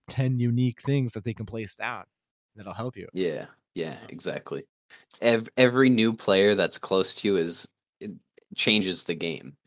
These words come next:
Speaker 2: fundamentally.
Speaker 1: Yes. Yes, r-, it really does. Like, be-, especially 'cause ten is a lot when you think about it. <laughs>
Speaker 2: Yeah, yeah.
Speaker 1: I'm hoping they don't nerf that.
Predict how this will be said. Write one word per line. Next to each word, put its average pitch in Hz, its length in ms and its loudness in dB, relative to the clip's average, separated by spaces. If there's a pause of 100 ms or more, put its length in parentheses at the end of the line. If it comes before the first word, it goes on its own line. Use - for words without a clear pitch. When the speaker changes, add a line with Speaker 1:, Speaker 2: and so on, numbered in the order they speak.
(120)
Speaker 2:
fundamentally. 87 800 -8
Speaker 1:
Yes. - 120 -12 (420)
Yes, 110 540 -10
r-, 110 200 -18
it 113 60 -10
really 110 280 -10
does. 92 380 -12
Like, 101 280 -14
be-, 110 200 -20
especially 151 440 -8
'cause - 200 -14
ten 131 320 -4
is 160 100 0
a 113 60 -4
lot 95 460 -6 (120)
when 95 140 -12
you 92 80 -10
think 104 180 -14
about 123 220 -8
it. 160 160 -10 (600)
<laughs> - 320 -4 (600)
Speaker 2:
Yeah, 101 400 4 (160)
yeah. 92 280 0 (800)
Speaker 1:
I'm 123 120 -20
hoping 151 260 -6
they 135 80 -2
don't 123 240 -2
nerf 107 220 -4
that. 85 260 -12